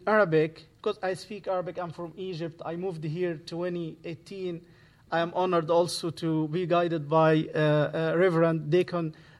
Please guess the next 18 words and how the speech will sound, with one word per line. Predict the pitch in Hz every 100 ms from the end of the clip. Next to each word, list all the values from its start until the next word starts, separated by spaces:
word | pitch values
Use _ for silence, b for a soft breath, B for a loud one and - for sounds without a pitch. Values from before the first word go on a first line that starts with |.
| -
uh, | 160 156
Professor | 156 - 180 170
Kathy, | 131 196 185 180 175 170
and | - 156 151
to, | 170 160 156 151 - b b -
to | 202
help | 185 233
me | 202 196 190
to | 165 - 160 151 147 - - 160
be, | 180 180 175 170
to, | -
to | - - 208
know, | 214 208 196
like, | - 165 165 160 b b
your | 170 190 196
fantastic, | - 170 147 175 165 - 160 - - -
uh, | 160 156
wonderful, | 170 185 180 160 - 160 156 151 -